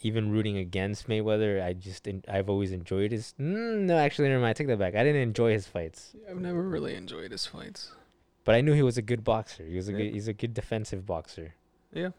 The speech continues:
Speaker 1: Evasive
Speaker 2: That's undeniable.
Speaker 1: boxer, not a defensive.
Speaker 2: Yeah.
Speaker 1: Evasive.
Speaker 2: He can read people, and
Speaker 1: <laughs>
Speaker 2: he's, he's good
Speaker 1: Yeah.
Speaker 2: at movement, moving and shit.
Speaker 1: Yeah.
Speaker 2: It's undeniable. But
Speaker 1: But yeah, they got me hooked.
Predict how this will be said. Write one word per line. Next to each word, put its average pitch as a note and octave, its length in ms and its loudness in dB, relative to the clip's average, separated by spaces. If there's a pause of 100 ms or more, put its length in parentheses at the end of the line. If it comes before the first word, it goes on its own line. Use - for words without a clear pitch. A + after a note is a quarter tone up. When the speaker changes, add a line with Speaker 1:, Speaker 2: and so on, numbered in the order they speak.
(320)
Speaker 1:
Evasive G#2+ 460 0
Speaker 2:
That's E2+ 160 -6
undeniable. D#3+ 540 -6
Speaker 1:
boxer, G2 320 -4
not G2+ 140 0
a G#2 60 0
defensive. F#2+ 640 -4
Speaker 2:
Yeah. A#2 60 2
Speaker 1:
Evasive. A#2+ 420 4
Speaker 2:
He G3+ 140 -4
can - 100 2
read C#3+ 240 -4
people, E3+ 400 4
and E3+ 80 -12
Speaker 1:
<laughs> - 40 -16
Speaker 2:
he's, - 180 -16
he's E3 220 -6
good G#2+ 220 2
Speaker 1:
Yeah. E3 60 -6
Speaker 2:
at E3 100 -14
movement, D#3 400 0
moving D3+ 340 -2
and D3+ 140 -10
shit. - 220 -12 (420)
Speaker 1:
Yeah. F2+ 340 -6
Speaker 2:
It's - 180 -14
undeniable. G#2 800 -16
But - 100 -20 (880)
Speaker 1:
But G#2+ 80 -4
yeah, C3+ 80 0
they D#3 100 2
got D#3+ 140 2
me E3+ 100 2
hooked. E3+ 260 2